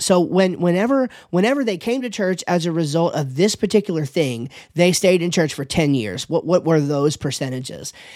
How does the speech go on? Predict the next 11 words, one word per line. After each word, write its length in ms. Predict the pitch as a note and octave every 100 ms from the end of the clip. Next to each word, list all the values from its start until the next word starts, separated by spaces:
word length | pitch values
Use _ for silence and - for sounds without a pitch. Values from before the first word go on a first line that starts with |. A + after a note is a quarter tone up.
| - -
And 260 | F#3+ F#3 -
the 160 | G3
highest 760 | G3 - A3 D4 A#3 C3 - -
percentage 800 | F3+ D#3 D3 D#3 D#3 B2+ D3 - - - _
by 180 | F3 E3+
far 540 | - F#3 B2+ A2 D3 _ _ _ _ _ _ _ _
was 300 | E3 D#3+ D3
if 240 | F3+ F3 -
the 420 | D#3+ D#3+ D3 D3+ -
pastor 640 | - D#3+ - - G#2+ C3+ - _ _ _ _ _
in 180 | F3+